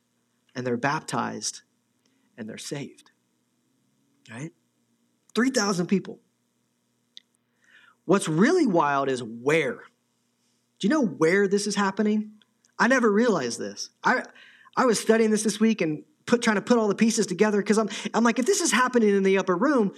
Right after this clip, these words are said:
it says three thousand people got baptized. What kind of room are they in? Like, how does that work? The room, I could use, like, a room of three hundred. That'd be all right. But how, where's this three thousand room?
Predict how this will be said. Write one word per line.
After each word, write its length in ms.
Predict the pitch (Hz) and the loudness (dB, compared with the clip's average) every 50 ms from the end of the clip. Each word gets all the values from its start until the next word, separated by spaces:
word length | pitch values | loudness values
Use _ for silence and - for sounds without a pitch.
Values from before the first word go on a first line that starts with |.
| - - - | -10 -4 -2
it 100 | 233 247 | 0 0
says 200 | 240 370 370 - | 2 0 0 -2
three 240 | - - 180 208 | 0 2 2 2
thousand 340 | 202 - 185 185 170 156 123 | 4 2 0 0 0 -2 -2
people 300 | 120 190 262 349 - 131 | 0 0 0 2 -2 -4
got 180 | 120 120 110 113 | -6 -6 -8 -6
baptized. 560 | 127 120 110 - - 123 104 95 92 - - | -6 -8 -8 -8 -12 -12 -12 -14 -14 -14 -12
What 100 | 233 240 | -10 -4
kind 200 | - 349 302 226 | -2 -2 -2 -2
of 100 | 147 139 | 0 2
room 240 | 165 285 359 330 190 | 2 2 2 2 0
are 80 | 143 | 0
they 240 | 127 123 117 120 123 | -2 -2 -4 -4 -4
in? 80 | 120 120 | -6 -6
Like, 140 | 117 117 - | -8 -6 -4
how 160 | - 311 339 | -2 -2 -2
does 100 | 165 139 | -2 -2
that 220 | 147 170 302 285 123 | -2 -2 -2 -2 -4
work? 300 | 123 120 110 - - _ _ _ _ _ _ _ _ _ _ _ _ _ _ _ _ _ _ _ _ _ _ _ _ _ - | -8 -10 -10 -12 -18 _ _ _ _ _ _ _ _ _ _ _ _ _ _ _ _ _ _ _ _ _ _ _ _ _ -4
The 80 | 151 | 0
room, 260 | 156 190 240 233 196 208 | 2 2 2 2 0 -2
I 140 | - 143 196 | -4 -4 -2
could 180 | 214 285 208 | -2 -2 -2
use, 200 | 175 180 175 170 | 0 -2 -2 -2
like, 160 | 165 147 131 131 | -2 -2 -2 -4
a 120 | 127 123 | -6 -4
room 200 | 123 151 165 151 | -2 -2 -2 0
of 100 | 175 - | -2 -4
three 100 | - 131 | -4 -4
hundred. 380 | 123 - - 339 339 330 330 - | -4 -4 -4 -4 -4 -6 -4 -4
That'd 160 | - 165 - | -4 0 0
be 80 | 381 | 0
all 120 | 277 165 147 | 0 0 -2
right. 280 | 143 151 214 302 - - _ _ _ | -2 -2 -4 -4 -6 -10 _ _ _
But 220 | 151 175 165 151 | -2 -2 0 0
how, 280 | - - - 262 - - | 0 -2 -2 -2 -2 -4
where's 200 | 214 269 339 381 | -4 -2 -2 -2
this 140 | - 294 - | -2 -4 -6
three 240 | - - 220 247 233 | -4 -2 -2 0 0
thousand 360 | 247 240 220 226 233 190 190 | 0 0 0 0 0 0 0
room? 180 | 196 214 190 | -2 -2 -2